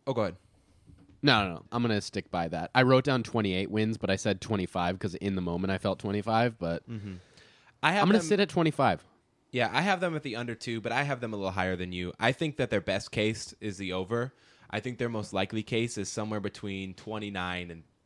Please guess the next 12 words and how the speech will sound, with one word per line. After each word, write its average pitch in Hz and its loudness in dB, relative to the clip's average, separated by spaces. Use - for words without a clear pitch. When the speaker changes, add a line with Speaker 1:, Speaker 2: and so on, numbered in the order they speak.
Speaker 1:
thirty-three 87 -6
wins. 67 -14
I 147 0
Speaker 2:
Hmm. 139 0
Speaker 1:
think 107 -8
they're, 95 -2
they're 92 -4
right 87 -2
in 82 -8
that 76 -8
range. 76 -10
They, 139 4